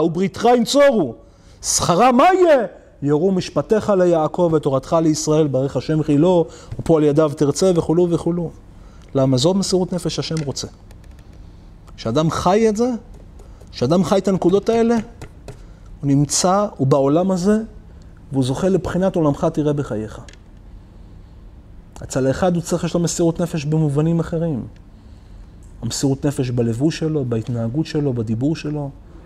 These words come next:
מחליט, "אני לא מוציא מילים מלוכלכות מהפה שלי יותר. אני לא משקר יותר, יתהפך העולם. לא משנה מה נראה לך שאתה תפסיד. לא משנה בכלל.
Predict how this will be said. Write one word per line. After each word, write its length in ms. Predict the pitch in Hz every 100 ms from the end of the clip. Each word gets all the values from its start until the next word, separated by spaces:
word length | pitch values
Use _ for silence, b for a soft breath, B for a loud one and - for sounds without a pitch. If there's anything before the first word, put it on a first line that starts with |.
| -
מחליט, 300 | 113 - 139
"אני 160 | 131 147
לא 120 | 147
מוציא 280 | 160 - 156
מילים 220 | 143 147
מלוכלכות 440 | 147 131 139 143 151
מהפה 240 | 135 156
שלי 220 | - 147
יותר. 300 | 143 135 139 127 - B B B
אני 120 | 113 123
לא 140 | 135
משקר 400 | 151 - 139 156
יותר, 280 | 147 139 143
יתהפך 420 | 139 131 147 -
העולם. 400 | 131 131 135 131 131 - - b b b -
לא 40 |
משנה 260 | 127 131 135
מה 120 | 139
נראה 220 | 143 135
לך 220 | 143 143
שאתה 220 | 135 135 131
תפסיד. 400 | 131 - 127 120 - - b b b -
לא 120 | 156
משנה 280 | 175 165 165
בכלל. 320 | 160 - 147